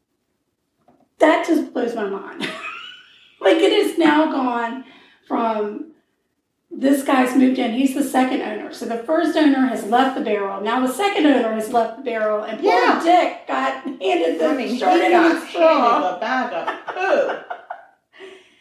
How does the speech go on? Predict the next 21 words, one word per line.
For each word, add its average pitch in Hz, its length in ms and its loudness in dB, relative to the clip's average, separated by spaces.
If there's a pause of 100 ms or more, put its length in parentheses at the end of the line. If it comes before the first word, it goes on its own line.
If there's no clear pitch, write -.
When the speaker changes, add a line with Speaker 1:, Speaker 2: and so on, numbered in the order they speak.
(360)
Speaker 1:
<laughs> 320 100 -2
Detectives 359 540 0
started 311 340 6
asking 254 760 -2 (220)
questions 262 480 0
like, 226 200 0
"Do 254 100 -4
you 277 180 0
have 269 220 4
any 269 220 2
idea? 240 440 0
What 302 200 -2
kind 311 160 0
of 311 80 -2
information 262 640 0
can 226 160 -8
you 226 100 -10
give 240 260 0
us - 220 -4
on 208 240 -8
the - 140 -14